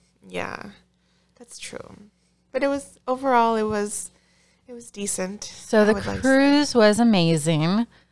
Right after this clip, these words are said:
Speaker 1: Yeah.
Speaker 2: And like we said, we just did a lot of beach days. We did the water taxi day, and we did a day where we did a full island tour by regular taxi.
Speaker 1: Yeah, that one was really rushed, though.
Speaker 2: That one was pretty rushed.
Speaker 1: But it
Speaker 2: But
Speaker 1: was cool.
Speaker 2: I
Speaker 1: Like,
Speaker 2: don't
Speaker 1: he
Speaker 2: think
Speaker 1: took
Speaker 2: we
Speaker 1: us to
Speaker 2: could
Speaker 1: all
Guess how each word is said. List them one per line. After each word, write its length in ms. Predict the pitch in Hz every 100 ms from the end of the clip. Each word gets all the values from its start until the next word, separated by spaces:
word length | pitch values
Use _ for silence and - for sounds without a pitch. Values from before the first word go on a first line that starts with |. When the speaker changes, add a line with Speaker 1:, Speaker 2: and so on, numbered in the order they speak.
| _ _ _
Speaker 1:
Yeah. 140 | 208 185
Speaker 2:
And 80 | 185
like 160 | 185
we 120 | 233
said, 300 | 214 214 202
we 140 | 202 208
just 260 | 202 -
did 140 | - 202
a 80 | 185
lot 220 | 190 214
of 160 | 220
beach 320 | 226 214 - -
days. 500 | 208 196 196 196 -
We 100 | 175
did 180 | 180
the 80 | 180
water 280 | 180 196 202
taxi 500 | 202 196 190 - 190
day, 440 | 180 180 175 175 -
and 180 | 175
we 120 | 175 180
did 160 | 208
a 40 | 214
day 220 | 202 185
where 140 | 185
we 100 | 175
did 140 | 170 165
a 40 |
full 360 | - 185 180 160
island 460 | 170 170 170 175
tour 360 | - - 170 170
by 220 | 160 151
regular 440 | 151 156 175 208
taxi. 540 | 226 247 254 - 320 349 _ _ -
Speaker 1:
Yeah, 460 | 190 180 170 - 214
that 220 | 202 208
one 140 | 269
was 180 | 330 269
really 260 | 196 180 160
rushed, 400 | - - 196 -
though. 300 | - - 214 _ _ -
Speaker 2:
That 200 | 202 214
one 180 | 240 202
was 260 | 170 156
pretty 200 | - 151
rushed. 520 | - - - - - -
Speaker 1:
But 100 | - 233
it 40 |
Speaker 2:
But 80 | 262
Speaker 1:
was 120 | 285
cool. 500 | - 190 170 - 196 - -
Speaker 2:
I 60 |
Speaker 1:
Like, 80 | 240
Speaker 2:
don't 180 | 247 240
Speaker 1:
he 80 | 226
Speaker 2:
think 120 | 240
Speaker 1:
took 40 | 240
Speaker 2:
we 60 |
Speaker 1:
us 80 | 233
to 40 | -
Speaker 2:
could 40 |
Speaker 1:
all 60 | 214